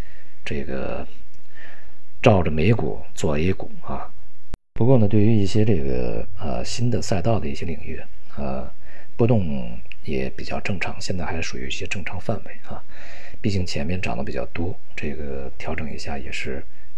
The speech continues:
呃，没有什么特别这个可以值得大惊小怪的啊。这个有两种不同的状态，一个呢就是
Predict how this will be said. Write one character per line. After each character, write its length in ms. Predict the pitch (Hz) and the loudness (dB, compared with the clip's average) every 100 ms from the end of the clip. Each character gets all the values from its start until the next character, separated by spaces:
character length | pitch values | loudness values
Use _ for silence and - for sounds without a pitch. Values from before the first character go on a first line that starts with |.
| - - | 0 0
呃， 520 | 67 64 - - - - - - - - - - - - - - - | 0 0 -2 0 0 0 0 0 0 0 0 0 0 0 0 0 0
没 140 | 87 95 | 2 0
有 120 | 82 | 0
什 100 | 82 | 0
么 40 | |
特 100 | 80 | 0
别 180 | 92 92 - - - | 0 0 0 0 0
这 200 | 85 67 | 0 0
个 260 | 67 87 98 | 0 0 0
可 220 | - 82 87 | 0 0 0
以 360 | 71 60 71 - | 0 0 -2 -2
值 100 | 80 | -2
得 100 | 82 | -2
大 140 | 104 | -2
惊 100 | 95 | 0
小 140 | - - | 0 0
怪 200 | 95 104 | 0 0
的 260 | - - - | 0 0 0
啊。 140 | 64 - - - - - | 0 0 0 0 0 0
这 180 | 120 101 | 2 0
个 180 | 78 - | 0 -2
有 240 | 67 98 101 - - | -2 0 0 0 0
两 380 | 92 82 110 | 0 0 0
种 200 | - - - | 0 0 0
不 80 | - | 0
同 320 | - - 78 | 0 0 0
的 400 | 92 78 62 60 - | 0 0 0 0 0
状 240 | - 90 - | 0 0 0
态， 280 | - - - | -2 -2 -2
一 140 | 85 | 0
个 80 | 139 | 2
呢 100 | 110 | 2
就 140 | - | 0
是 200 | - - | -2 -2